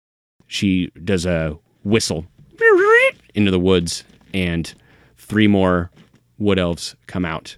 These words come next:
Two of them are twins with the sides of their heads shaved, and one of them has the left side shaved with a tattoo, and the other one has a right side shaved with a tattoo, and the other one is dark-haired with a short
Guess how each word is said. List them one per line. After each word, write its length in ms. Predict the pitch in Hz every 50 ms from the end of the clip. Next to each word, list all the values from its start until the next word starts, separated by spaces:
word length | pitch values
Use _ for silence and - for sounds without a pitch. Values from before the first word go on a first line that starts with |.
| _ _ _ _ _ _ _ _ _ _ _
Two 200 | - - 117 113
of 100 | 110 95
them 260 | 90 98 90 87 87 78 _ -
are 400 | 90 87 85 85 82 82 82 82 - _ _ _ _ _
twins 480 | - - - 113 104 101 107 110 104 -
with 180 | - 98 92 -
the 260 | - 87 85 82 85 - _ _ _ _ _ -
sides 380 | - - - 101 95 98 92
of 80 | 101 87
their 140 | 98 85 85
heads 380 | - 104 92 98 107 104 - -
shaved, 500 | - - - - 120 120 127 131 - - - _ _ _ _ _ _ _ _ _ _ _ _ _ _ _
and 340 | 104 107 98 90 85 85 85 - - _
one 220 | 110 101 104 95
of 60 | 92 90
them 100 | 95 92
has 200 | 92 98 98 85
the 80 | 95 90
left 200 | 92 95 92 -
side 360 | - 104 95 92 92 90 85 - _ _ _ _ _ _ _ _ _ _ _ _ -
shaved 400 | - - - 107 98 98 95 90
with 140 | 92 87 -
a 40 | 90
tattoo, 340 | - - 104 92 - - 98
and 80 | 92 90
the 40 | 87
other 100 | 82 87
one 100 | 87 82
has 120 | 82 78 87
a 60 | 80
right 220 | 78 78 80 -
side 220 | - 101 87 87 -
shaved 180 | - 92 90
with 100 | 92 87
a 60 | 90
tattoo, 480 | - - 92 90 - - 98 95 98 - -
and 100 | 98 95
the 80 | 95 101
other 140 | 101 107 95
one 260 | 90 87 85 85 85 -
is 240 | 90 85 82 82 80
dark-haired 560 | - 104 98 104 95 - - 110 104 101 95
with 160 | 90 90 -
a 40 | 87
short 400 | - - - - 101 98 - -